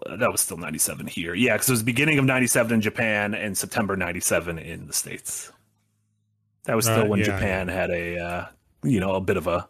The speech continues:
Speaker 1: a bit of a leap on, uh, the States.
Speaker 2: Yeah.
Speaker 1: Um,
Speaker 2: And
Speaker 1: but,
Speaker 2: everyone's
Speaker 1: uh,
Speaker 2: bringing
Speaker 1: sticking
Speaker 2: up
Speaker 1: with
Speaker 2: ni-,
Speaker 1: the
Speaker 2: everyone's bringing up nineteen eighty-seven now.
Speaker 1: That's what I
Speaker 2: That's
Speaker 1: was gonna say. If you wanna stick with eighty, eh, with seven years, uh, we had Zelda two,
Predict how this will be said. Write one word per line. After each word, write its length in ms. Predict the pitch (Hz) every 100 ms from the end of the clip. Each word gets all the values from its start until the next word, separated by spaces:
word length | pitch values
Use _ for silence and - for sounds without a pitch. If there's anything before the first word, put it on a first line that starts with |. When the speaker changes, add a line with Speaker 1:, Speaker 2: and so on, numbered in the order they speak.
| -
Speaker 1:
a 60 |
bit 160 | 95 98
of 80 | 87
a 40 |
leap 360 | 85 87 - - 87
on, 320 | 90 87 87
uh, 220 | 90 90 92
the 60 |
States. 440 | - 95 92 - - - - - - - _ _
Speaker 2:
Yeah. 360 | 120 123 170 156 _ -
Speaker 1:
Um, 420 | 127 117 107 - _ _ _ _ _
Speaker 2:
And 140 | 123 113
Speaker 1:
but, 140 | 135
Speaker 2:
everyone's 20 |
Speaker 1:
uh, 140 | 131 131
Speaker 2:
bringing 60 |
Speaker 1:
sticking 160 | 131 127
Speaker 2:
up 60 | 151
Speaker 1:
with 80 | 135
Speaker 2:
ni-, 60 | 123
Speaker 1:
the 80 | - - - -
Speaker 2:
everyone's 220 | 143 117
bringing 200 | 123 117
up 40 |
nineteen 280 | 113 120 113
eighty-seven 520 | 139 131 95 90 87
now. 320 | 92 113 143 135 _ -
Speaker 1:
That's 240 | 165 165
what 80 | 165
I 40 |
Speaker 2:
That's 60 | 196
Speaker 1:
was 100 | 135
gonna 180 | 117 107
say. 260 | - 98 95
If 260 | 131 - 143
you 20 |
wanna 140 | 151
stick 240 | 165 156 139
with 160 | -
eighty, 200 | 135 170 - 156
eh, 140 | 135
with 200 | 127 120
seven 360 | - 175 190 113
years, 520 | 104 95 95 - -
uh, 500 | - 101 98 95 95 - 104
we 140 | 107
had 280 | 104 95 95
Zelda 260 | 127 131
two, 360 | 127 135 127 123